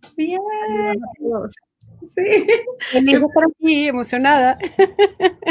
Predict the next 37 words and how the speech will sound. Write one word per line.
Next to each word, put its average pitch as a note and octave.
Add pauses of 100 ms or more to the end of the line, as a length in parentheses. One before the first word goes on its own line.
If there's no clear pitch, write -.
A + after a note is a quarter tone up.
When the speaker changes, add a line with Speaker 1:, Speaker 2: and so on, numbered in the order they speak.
(160)
Speaker 1:
Sí, C#4 (240)
yo C#4
también D4
estoy C#4+
súper C#4+
contenta. A#3+ (420)
Y C4
sabes B3
que D4
este, B3 (260)
bueno, F#3+
este G3+
podcast C4
es B3
acerca C4
de B3+
la G#3+
gente G3+
que B3+
está A3+
creando G#3+
conciencia G3+
en A3
todo A3+
el A#3
mundo. F#3+ (380)
Y A3+
a A3+
mí A#3+
me A#3
parece C4
que G#3+
el G3
trabajo G3
que C#4+
tú C4+
haces, F#3+